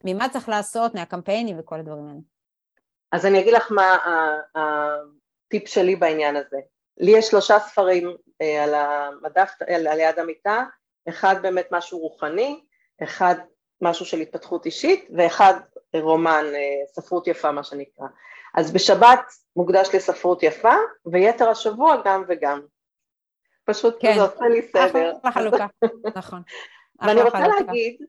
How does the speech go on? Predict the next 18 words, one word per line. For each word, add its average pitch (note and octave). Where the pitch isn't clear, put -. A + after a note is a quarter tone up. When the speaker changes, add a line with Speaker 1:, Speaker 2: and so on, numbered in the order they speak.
Speaker 2:
שאני G#3+
לא B3
יודעת E4
מתי C4
תקשיבו, A3+
אה, F3
מי G3+
שיקשיב G3+
לפודקאסט F3
הזה, C#3+
אבל E3
אנחנו F3
היום A3+
ניצחנו B3+
את B3+
הנסיבות, F#3
בזכות G3
הטכנולוגיה. E3